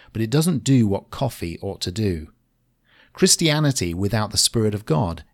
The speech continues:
is like decaf coffee. It will not wake you up, get you up, and definitely will not keep you up and get you ready to face the world. God's Spirit changes everything. Now, Christians around the world at the moment are celebrating the day of Pentecost when they remember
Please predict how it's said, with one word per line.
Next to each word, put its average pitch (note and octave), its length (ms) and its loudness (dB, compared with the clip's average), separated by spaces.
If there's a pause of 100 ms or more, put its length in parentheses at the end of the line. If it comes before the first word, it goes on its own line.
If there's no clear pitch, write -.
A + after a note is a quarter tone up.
is A#2 200 -2
like A2+ 480 -2
decaf G2+ 480 -6
coffee. F2+ 520 -8 (460)
It B2+ 160 -4
will C3 200 4
not A2+ 240 2
wake A2+ 360 -2
you B2+ 100 2
up, C3 320 -2 (120)
get - 260 -2
you G2 140 0
up, F#2+ 240 -6
and F#2+ 160 -6
definitely G2+ 500 0
will F#2+ 220 0
not F#2 260 -4
keep B2+ 300 -4
you F2 100 -2
up E2 160 -6
and F#2+ 220 -4
get F#2+ 160 -4
you G2+ 120 -2
ready G2 280 -2
to F2+ 120 -6
face F2+ 280 -2
the F#2 120 -4
world. F#2+ 440 -2 (840)
God's C#3+ 260 2
Spirit F#2 540 2 (140)
changes G2 500 0
everything. F2 640 -6 (720)
Now, G#2 80 -4
Christians D#3 460 2
around A#2+ 220 4
the A2 80 4
world A2+ 260 4
at F#2+ 80 -2
the G2+ 40 0
moment G2+ 380 2
are F#2+ 60 -2
celebrating F#2+ 680 0
the F2 100 -4
day F#2+ 180 0
of F2 100 -2
Pentecost F2 640 -4
when G2 120 -2
they F#2+ 140 0
remember F#2+ 640 0